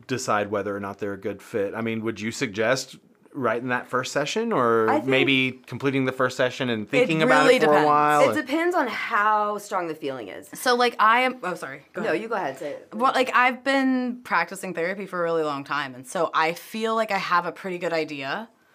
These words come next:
Speaker 1: Mm-hmm.
Speaker 3: of, um, what's gonna work and what's not for me. And so if right off the bat, like, I'm hearing something or seeing something that is not gonna jive, like, if they are using language,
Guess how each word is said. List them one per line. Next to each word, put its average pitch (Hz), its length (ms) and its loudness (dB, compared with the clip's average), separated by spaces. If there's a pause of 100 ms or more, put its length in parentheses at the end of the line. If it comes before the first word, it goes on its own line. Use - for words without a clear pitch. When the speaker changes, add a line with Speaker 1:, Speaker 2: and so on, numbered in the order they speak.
(220)
Speaker 1:
Mm-hmm. 139 100 -2
Speaker 3:
of, 175 600 4
um, 185 680 0 (580)
what's 208 220 0
gonna 196 180 2
work 160 240 0
and 160 80 -4
what's 143 180 -10
not 123 280 -10 (440)
for 160 140 -6
me. 113 200 -16 (360)
And 196 240 0
so 214 500 4
if 202 180 -4
right 196 340 2
off 233 220 4
the 208 100 0
bat, 160 520 0
like, 165 240 -2
I'm 160 240 2
hearing 190 440 -8
something 240 520 -4
or 165 100 -4
seeing 208 400 -8
something 233 580 -4
that 175 140 -2
is 156 240 0
not 165 420 0
gonna 156 200 -6
jive, 143 440 -6 (360)
like, 160 160 -2
if 165 120 -8
they 156 540 0 (540)
are 185 100 2
using 180 400 -2
language, 185 800 -8